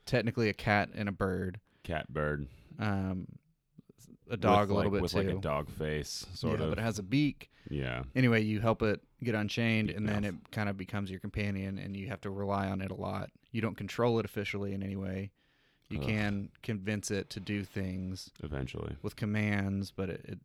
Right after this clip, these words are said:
Speaker 1: doesn't always listen to you 'cause it is, they do treat it, they coded it like an animal. So it learns to trust you,
Speaker 2: Do you
Speaker 1: but it
Speaker 2: think they
Speaker 1: doesn't always
Speaker 2: coded
Speaker 1: do.
Speaker 2: it like an animal?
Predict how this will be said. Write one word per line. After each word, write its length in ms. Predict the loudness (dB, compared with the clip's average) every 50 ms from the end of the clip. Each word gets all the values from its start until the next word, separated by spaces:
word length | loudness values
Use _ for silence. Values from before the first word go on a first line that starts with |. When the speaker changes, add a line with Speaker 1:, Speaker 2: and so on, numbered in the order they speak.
| _ -2
Speaker 1:
doesn't 300 | -2 -2 0 -2 -4 -4
always 460 | -2 0 0 2 2 0 0 -2 -2
listen 260 | -2 -4 -4 -4 -6
to 100 | -8 -8 -6
you 140 | -6 -6 -4
'cause 200 | -4 -4 -4 -2
it 100 | -2 -2
is, 360 | -2 -2 -2 -4 -6 -8 -4 -4
they 100 | -2 0
do 240 | 0 0 0 0
treat 300 | -2 -4 -2 -2 0 2
it, 160 | 2 0 0 -2 _ _ _ _ _ _ _ _ _ _ _ _ _ _ _ _ -20 -20 -20 _ _ -2
they 120 | 0 0
coded 340 | 2 6 6 8 8 8 6
it 120 | 4 4
like 240 | 4 4 4 2 2
an 100 | 0 0
animal. 420 | 0 0 -2 -2 -4 -4 -4 -6 -6 -10 -16 -20 -20 -20 -20 -18 -20 -18 -4
So 260 | 0 2 4 4 4
it 80 | 4 6
learns 260 | 6 6 6 4 2
to 60 | 0
trust 380 | -2 2 4 4 4 2 0 -2
you, 260 | -4 -4 -4 -4 -6 -6 -8 -10 -10 -10 -12 -14 -16 -18 -20 -20 -20 -20 -20 -8 0
Speaker 2:
Do 80 | 2
you 80 | 4 4
Speaker 1:
but 80 | 6 6
it 40 |
Speaker 2:
think 80 | 6 6
they 160 | 6 6 6 4
Speaker 1:
doesn't 40 |
always 300 | 4 2 4 4 4 4
Speaker 2:
coded 80 | 4 2 0 0
Speaker 1:
do. 20 |
Speaker 2:
it 60 | 0 -2
like 220 | -2 -4 -4 -4
an 80 | -6 -8
animal? 380 | -8 -10 -12 -12 -12 -12 -14